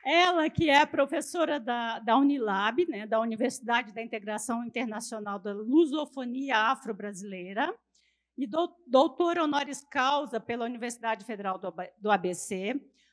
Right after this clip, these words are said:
Matilde também foi ministra da Secretaria de Políticas de Promoção para a Igualdade Racial, cepi,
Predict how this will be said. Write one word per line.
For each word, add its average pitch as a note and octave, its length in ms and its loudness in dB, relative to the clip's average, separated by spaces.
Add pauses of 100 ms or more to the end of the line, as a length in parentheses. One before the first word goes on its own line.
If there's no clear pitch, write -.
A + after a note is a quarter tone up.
Matilde F4+ 400 2
também F4 260 4
foi D#4+ 140 -2
ministra D4+ 920 2
da A#3+ 160 -2
Secretaria C4 760 0
de A#3+ 80 -10
Políticas C4+ 640 -4
de - 60 -8
Promoção D4 880 -2
para A#3+ 160 0
a G#3 40 2
Igualdade A3 480 -2
Racial, A3 640 -2
cepi, C4+ 680 0